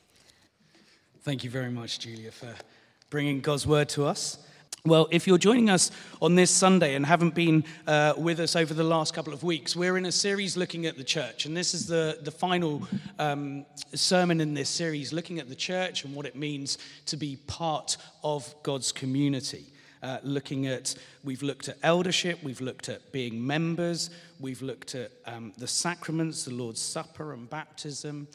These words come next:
We've looked at the issue of discipline. And today we're looking at service, the issue of God's equipping his church with spiritual gifts.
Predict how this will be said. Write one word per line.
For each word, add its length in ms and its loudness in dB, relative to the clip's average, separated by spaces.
We've 180 -6
looked 240 -6
at 80 -8
the 160 -4
issue 260 -2
of 160 -8
discipline. 520 -8
And 160 -4
today 300 2
we're 160 2
looking 340 0
at 160 -2
service, 1040 -4
the 140 -8
issue 260 -4
of 180 -4
God's 460 -4
equipping 520 -8
his 240 -8
church 560 -8
with 200 -6
spiritual 640 -6
gifts. 580 -6